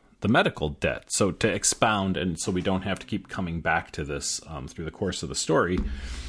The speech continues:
it's cited pretty early in the book how many billions of dollars are, are spent a year on, on the medical in-,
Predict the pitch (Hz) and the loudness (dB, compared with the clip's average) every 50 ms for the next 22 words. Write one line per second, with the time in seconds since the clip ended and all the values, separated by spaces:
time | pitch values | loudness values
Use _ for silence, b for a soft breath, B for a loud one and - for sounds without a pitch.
0 | B B B - 113 - - 156 156 143 113 104 - - 120 104 101 95 101 104 | B B B -4 2 6 6 8 8 6 4 0 0 0 2 2 4 4 4 4
1 | 101 95 95 90 87 85 78 90 92 - - 104 95 92 92 92 80 73 - 95 | 4 4 4 4 2 2 2 0 0 2 2 2 2 4 2 2 0 0 0 0
2 | 92 95 98 95 95 101 92 95 82 73 87 82 82 82 92 95 98 98 92 - | 2 4 4 4 2 2 2 0 -2 0 0 2 4 4 4 4 2 2 2 2
3 | 92 90 85 78 78 - 87 87 80 - - - 101 90 90 - - - 92 82 | 0 0 0 0 -2 -4 -4 -4 -2 -2 0 2 2 2 2 0 -2 -4 -2 -2
4 | 85 90 87 87 92 87 85 80 - - 87 85 87 85 80 82 90 95 - - | 0 0 2 2 2 2 0 0 -2 -2 0 0 2 2 4 4 4 4 2 2
5 | - 87 92 92 92 95 | 0 2 2 4 4 2